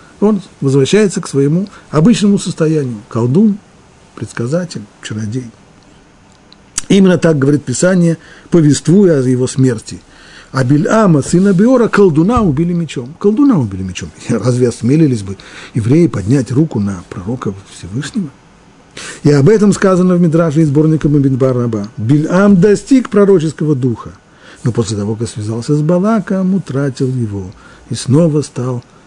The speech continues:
простым, заурядным колдуном, как и прежде. Таким образом, Рамбан доказывает по тексту,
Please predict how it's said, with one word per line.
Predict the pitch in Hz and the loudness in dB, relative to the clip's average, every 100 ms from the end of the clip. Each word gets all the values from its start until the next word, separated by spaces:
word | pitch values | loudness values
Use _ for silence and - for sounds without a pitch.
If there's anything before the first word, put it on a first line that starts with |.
| _ - | _ -16
простым, | 101 - 180 185 180 - _ _ | -14 -2 0 2 0 -6 _ _
заурядным | 113 131 120 127 117 113 | -6 -2 0 -2 -2 -6
колдуном, | 117 110 101 101 87 87 - _ _ _ | -6 -8 -8 -8 -10 -14 -20 _ _ _
как | - 101 - - - | -10 -10 -10 -18 -16
и | 123 | -14
прежде. | 110 87 - - - - - - | -10 -12 -14 -20 -20 -20 -18 -10
Таким | - 170 | 0 4
образом, | 220 190 156 151 143 - _ _ - _ _ - - _ _ _ _ _ _ _ _ _ _ - - - - - - - - - - - - - - - - | 4 4 2 0 -4 -12 _ _ -20 _ _ -20 -20 _ _ _ _ _ _ _ _ _ _ -20 -20 -20 -20 -20 -20 -20 -20 -20 -20 -20 -20 -20 -20 -20 -6
Рамбан | 156 156 160 156 | 0 2 4 2
доказывает | 139 143 - - 120 104 90 - - - - - - _ - - - _ - - - - - - - - - - - - | 2 2 2 2 0 -4 -8 -16 -20 -20 -20 -20 -20 _ -20 -20 -20 _ -18 -16 -18 -20 -20 -20 -20 -20 -20 -20 -20 -2
по | 170 147 | 2 2
тексту, | - 139 - - 151 | 2 0 -2 -6 -8